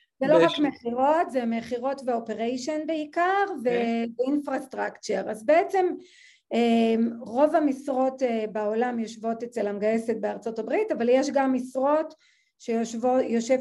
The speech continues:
Speaker 1: פה בצוות בישראל, וזה בעצם מתחלק לפי תחומים ולא לפי ארצות.
Speaker 2: והצ-, אז הצוות שלך מפוזר בין ישראל לארצות הברית? זה ה-, זה
Speaker 1: כן.
Speaker 2: החלוקה של הצוות שלך?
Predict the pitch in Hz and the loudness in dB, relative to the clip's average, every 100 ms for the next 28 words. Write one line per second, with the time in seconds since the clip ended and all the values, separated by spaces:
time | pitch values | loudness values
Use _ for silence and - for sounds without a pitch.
0 | 254 240 233 226 220 220 208 220 214 254 | 0 -2 -2 -6 -6 -6 -4 -6 -4 0
1 | 277 349 339 208 226 214 233 262 302 294 | 2 2 2 -2 -2 0 2 0 0 -2
2 | - 226 233 247 233 262 - - 220 269 | -2 -4 -4 -8 -10 -12 -12 -6 -2 0
3 | 403 381 226 233 254 254 247 - 240 226 | -2 -2 -2 2 2 2 -2 -6 -6 -4
4 | 214 208 208 - - - 208 - _ _ | -4 -6 -8 -8 -8 -12 -20 -20 _ _
5 | _ _ _ 170 165 - 190 185 196 233 | _ _ _ 0 2 2 4 4 6 6
6 | 233 226 220 220 214 214 196 196 202 190 | 6 6 4 4 0 2 2 2 2 0
7 | 196 196 - 185 185 185 180 - 185 190 | -2 -2 -6 -4 -2 -2 -4 -6 -6 -2
8 | 254 220 196 185 185 180 180 180 180 180 | -2 -2 -2 -2 -2 -2 -4 -4 -6 -8
9 | 151 165 175 175 185 175 180 175 175 175 | -8 -2 2 2 2 0 0 -2 0 0
10 | 185 180 185 185 233 | 0 0 0 0 0